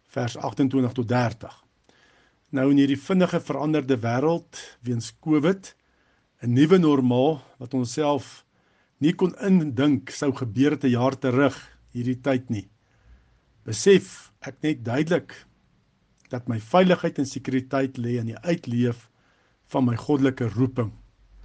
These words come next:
Daarom is dit so belangrik dat ons ons goddelike beroeping, ons goddelike roeping sal ken, om in God se wil en plan vir my lewe te wees.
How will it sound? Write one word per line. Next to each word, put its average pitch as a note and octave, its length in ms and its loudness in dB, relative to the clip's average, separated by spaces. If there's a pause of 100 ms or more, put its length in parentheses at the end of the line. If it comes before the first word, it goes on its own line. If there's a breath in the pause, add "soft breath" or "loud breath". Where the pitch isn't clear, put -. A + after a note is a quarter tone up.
(480)
Daarom E3 300 4
is D3 80 4
dit C#3+ 140 -4
so G3 120 4
belangrik C3 640 0 (380)
dat B2 200 -8
ons C3+ 460 -4 (240)
ons A#2 240 -10
goddelike D3+ 400 -4
beroeping, A#2+ 560 -2 (560 soft breath)
ons - 160 -8
goddelike D3+ 400 0
roeping C3 320 2
sal A2+ 320 -8
ken, C3 220 0 (920)
om C3+ 160 0
in A#2+ 100 0 (120)
God F3+ 220 2
se E3 120 0 (120)
wil C3 180 2
en C3+ 100 0
plan C3+ 300 0
vir C3 160 -6
my A#2 80 -4
lewe A#2 340 -2
te A2+ 160 -10
wees. - 400 -12